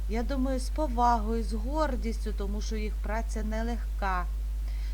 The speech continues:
Скажіть, а як ми називаємо людей тієї професії, що печуть нам хліб?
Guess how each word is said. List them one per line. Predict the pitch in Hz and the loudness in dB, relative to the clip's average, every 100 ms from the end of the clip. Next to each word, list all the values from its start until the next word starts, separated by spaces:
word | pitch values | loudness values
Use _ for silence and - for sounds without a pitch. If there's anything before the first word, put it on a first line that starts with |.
| - | -2
Скажіть, | - 339 311 294 262 | 0 0 2 0 2
а | |
як | 294 320 320 | 2 2 0
ми | |
називаємо | 320 294 294 277 269 262 269 | 0 0 0 0 2 2 2
людей | 277 240 403 381 - - - - | 0 0 0 0 -2 -2 -2 0
тієї | 254 247 381 415 | 0 2 2 0
професії, | 403 311 277 - 240 202 214 196 | 0 0 0 0 0 0 0 0
що | 240 | 0
печуть | 247 285 - 349 - | -2 -2 -2 -2 -2
нам | 214 202 - | -2 -2 -2
хліб? | 214 180 | -2 -2